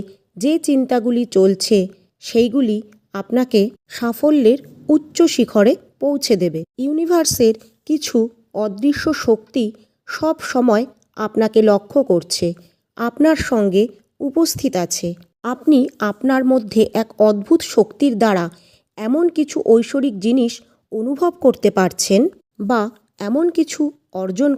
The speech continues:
করছেন যা ভবিষ্যতে আপনার জন্য অত্যন্ত প্রয়োজনীয়। আপনি আপনার জীবনে এক বিশাল সফলতা অর্জন করতে চলেছেন। আজ পর্যন্ত আপনার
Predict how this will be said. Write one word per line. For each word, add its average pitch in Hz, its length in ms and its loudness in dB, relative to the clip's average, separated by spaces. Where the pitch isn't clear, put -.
করছেন 196 400 0
যা 214 220 0
ভবিষ্যতে 220 680 2
আপনার 254 280 0
জন্য 190 220 4
অত্যন্ত 320 500 -2
প্রয়োজনীয়। 170 560 0
আপনি 262 340 2
আপনার 285 340 0
জীবনে 208 340 2
এক 185 80 -8
বিশাল 247 420 -2
সফলতা 214 560 0
অর্জন 208 400 0
করতে 196 340 0
চলেছেন। 170 480 -4
আজ 233 180 -8
পর্যন্ত 247 480 2
আপনার 262 300 0